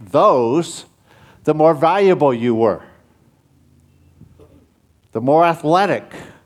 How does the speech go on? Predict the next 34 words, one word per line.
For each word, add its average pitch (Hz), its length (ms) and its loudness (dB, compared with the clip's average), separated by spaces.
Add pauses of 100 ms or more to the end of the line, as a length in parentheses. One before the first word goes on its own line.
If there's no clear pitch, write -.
(1000)
or 160 200 2
the 147 140 0
more 147 300 0
attractive, 156 880 -4
or 160 160 0
the 151 140 -2
more 170 520 0 (280)
you 160 160 0
performed. 165 1000 -2 (2750)
Now, 107 140 -8
how 135 160 -4
do 147 140 -4
we 123 420 -4 (640)
value 110 840 -2
people 107 480 -2
in 104 180 -4
our 104 140 -6
culture? - 540 -8 (1080)
Because 117 320 -6
we're 107 100 -2
a 98 40 -6
consumer 104 460 -6
culture, 101 400 -6
it - 60 -14
comes 101 200 -8
down 98 200 -2
to 98 60 -8
money. 120 240 -8
Who 127 160 -4
do 131 80 -8
we 113 140 -8
pay 107 240 -4
the 92 120 -6
most? - 420 -14